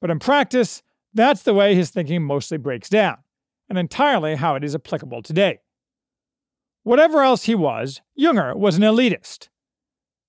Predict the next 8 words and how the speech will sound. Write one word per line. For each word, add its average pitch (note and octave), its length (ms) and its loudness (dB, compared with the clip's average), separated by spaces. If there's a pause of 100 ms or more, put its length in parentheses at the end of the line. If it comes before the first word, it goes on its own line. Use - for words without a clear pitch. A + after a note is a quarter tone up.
Junger C#4+ 340 4
had A3 200 4
no F3+ 200 4
use D3+ 340 0
for F3+ 180 -6
egalitarianism, D3 960 -2 (420)
atomized A3 480 2
freedom, C#3+ 440 -6